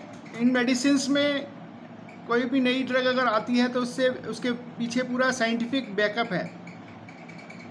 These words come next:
Clinical trials हैं, animal studies हैं, सारी चीज़ें हैं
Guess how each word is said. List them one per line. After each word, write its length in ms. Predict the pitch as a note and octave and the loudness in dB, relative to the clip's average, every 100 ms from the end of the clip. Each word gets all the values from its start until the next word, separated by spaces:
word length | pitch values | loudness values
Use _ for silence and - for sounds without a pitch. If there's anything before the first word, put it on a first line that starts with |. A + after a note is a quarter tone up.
| - - - - - - - - - - - - - - | -16 -16 -16 -16 -16 -16 -16 -16 -16 -16 -16 -16 -16 -2
Clinical 420 | A3+ B3+ B3 C4 | 2 4 4 4
trials 400 | B3 A#3+ A#3+ A#3 | 6 6 6 4
हैं, 280 | A#3 A#3+ A3+ A3+ | 4 4 4 6
animal 240 | B3 B3 | 6 6
studies 500 | A#3+ A#3+ A#3 A#3+ A3+ | 4 2 4 2 4
हैं, 240 | A3+ A3+ | 4 2
सारी 280 | A3 B3 C#4+ | 2 2 2
चीज़ें 240 | B3 B3 G#3 | 2 0 0
हैं 180 | C#3+ | 0